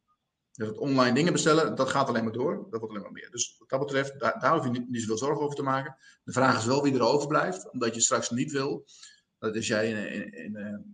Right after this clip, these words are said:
in een buurtje woont, dat daar zes wagens achter elkaar aan komen rijden. Eerst U P S, FedEx, eh,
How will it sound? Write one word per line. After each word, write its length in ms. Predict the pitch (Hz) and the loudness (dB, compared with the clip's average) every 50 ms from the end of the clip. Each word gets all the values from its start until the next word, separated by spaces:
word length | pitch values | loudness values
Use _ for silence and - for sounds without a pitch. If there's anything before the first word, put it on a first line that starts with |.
| - _ _ _ _ _ _ _ _ _ - - | -20 _ _ _ _ _ _ _ _ _ -20 -10
in 120 | - 120 117 | -4 -2 -2
een 60 | 113 | 0
buurtje 300 | - 123 127 123 123 113 | 2 2 2 2 2 2
woont, 180 | 123 127 127 123 | 2 4 4 4
dat 180 | 123 117 - | 2 0 0
daar 280 | 113 107 104 104 110 107 | -2 -2 -2 -2 -2 0
zes 200 | - 131 113 - | 0 0 0 0
wagens 320 | 117 113 110 117 - - | 0 0 0 0 0 -2
achter 220 | - 117 - - 127 | -2 -2 -2 -4 -4
elkaar 260 | 120 - 175 156 65 | -2 0 2 2 2
aan 120 | - - | 0 -2
komen 240 | - - - - - | -4 -6 -8 -8 -10
rijden. 300 | - - - - - - | -10 -12 -12 -16 -18 -20
Eerst 320 | _ - - 117 - - 123 | _ -16 -14 -12 -12 -10 -10
U 100 | 117 120 | -12 -10
P 260 | - 113 107 107 110 | -10 -8 -8 -6 -6
S, 100 | 104 - | -6 -6
FedEx, 520 | - 113 113 113 117 120 123 120 - - | -6 -6 -6 -4 -6 -8 -8 -8 -10 -10
eh, 160 | - - - | -12 -14 -18